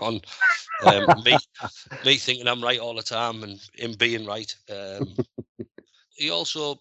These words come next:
Speaker 1: installed a few things into me, like, basically, don't be, don't be scared of hard work. Always
Speaker 2: Yeah.
Speaker 1: try something as long as it's safe to do so. Never forget that if you're on your way up, th-, if you're hurting people, it's gonna be a hell of a long way back down.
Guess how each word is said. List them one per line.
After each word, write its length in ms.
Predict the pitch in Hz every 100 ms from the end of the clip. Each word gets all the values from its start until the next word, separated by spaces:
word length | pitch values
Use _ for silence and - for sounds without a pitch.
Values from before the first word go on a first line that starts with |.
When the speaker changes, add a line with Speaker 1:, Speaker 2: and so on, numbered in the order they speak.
| 139
Speaker 1:
installed 420 | 151 - 143 139
a 40 | 127
few 200 | 139 123
things 280 | 131 123
into 180 | 117 110
me, 180 | 113 117
like, 280 | 110 107 98 _ _ _ _
basically, 300 | 127 127 104
don't 220 | 113 127 131
be, 80 |
don't 240 | 117 135 120
be 60 |
scared 340 | 107 - 120 110
of 60 |
hard 200 | 107 107
work. 400 | 101 110 120 - - _ _ _ _ _
Always 240 | 127 120
Speaker 2:
Yeah. 60 | 101
Speaker 1:
try 240 | 123 127
something 300 | 120 123 123
as 100 | 107
long 80 | 117
as 100 | 113
it's 120 | 104 -
safe 200 | 110 -
to 80 | 90
do 180 | 110
so. 320 | 107 117 113 113 _ _ _
Never 240 | 123 131
forget 400 | 127 127 123 123 -
that 100 | 117 110
if 120 | -
you're 120 | 117
on 120 | 127
your 120 | 131 123
way 180 | 123
up, 220 | 131 135 - _ _ _ -
th-, 140 | - -
if 120 | -
you're 80 | 107
hurting 300 | 123 131 110
people, 440 | - 117 120 117 110
it's 140 | 107 -
gonna 160 | 104
be 120 | 101 104
a 40 |
hell 140 | 117
of 80 | 113
a 40 | 113
long 200 | 107 104
way 140 | 104
back 220 | 101 -
down. 240 | - 107